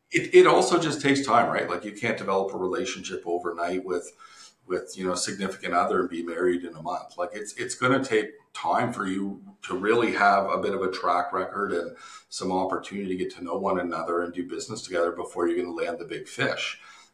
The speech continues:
And I, I can tell you, it took us a couple of years, um, before we landed a really big fish. Our goal was to move up market. Um, but before you move up market, you gotta prove that you're capable. And that's just the world we live in.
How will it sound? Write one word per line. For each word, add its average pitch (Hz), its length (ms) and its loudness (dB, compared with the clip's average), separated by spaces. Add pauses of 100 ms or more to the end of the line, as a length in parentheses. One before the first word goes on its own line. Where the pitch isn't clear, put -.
And 92 500 0 (360)
I, - 300 0
I - 20 -2
can 104 160 -2
tell 101 240 2
you, 104 80 0
it 95 120 0
took 98 220 -2
us 92 140 -4
a 95 60 -6
couple 95 320 -4
of 95 80 0
years, 92 540 0 (340)
um, 85 220 -4
before 95 420 -2
we 92 100 4
landed 92 360 0
a 90 60 0
really 85 300 0
big 87 220 -2
fish. - 480 -6
Our 92 160 -2
goal 92 260 2
was 92 220 0
to - 100 -18
move 92 320 0 (380)
up 90 220 0
market. 98 600 2 (400)
Um, 90 560 -2 (360)
but 104 220 6
before 123 340 4
you 117 60 8
move 113 240 4
up 92 180 2
market, 95 360 -2
you 95 80 -4
gotta 98 180 0
prove 95 300 -4
that 85 120 -2
you're 90 160 -2
capable. 85 640 -6
And 90 100 -6
that's 90 220 -4
just 92 160 -10
the 92 80 -2
world 92 320 2
we 85 120 -2
live 80 260 0
in. 71 180 -6